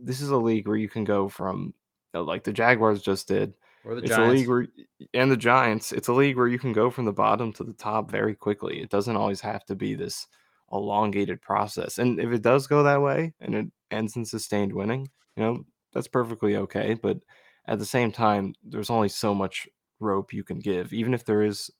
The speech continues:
Speaker 1: slight incremental progress, you have to see the results at some point. And, you know, again, I like the majority of what Douglas does in terms of process, what he prioritizes.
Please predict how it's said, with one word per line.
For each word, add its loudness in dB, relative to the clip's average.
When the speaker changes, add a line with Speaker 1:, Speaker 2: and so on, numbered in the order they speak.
Speaker 1:
slight -2
incremental -2
progress, -4
you -2
have -4
to -10
see -6
the -4
results 0
at -6
some -6
point. -8
And, -2
you -6
know, -2
again, 0
I -4
like -2
the -4
majority 4
of -6
what -4
Douglas -2
does -2
in -8
terms -4
of -14
process, -2
what -4
he -4
prioritizes. 4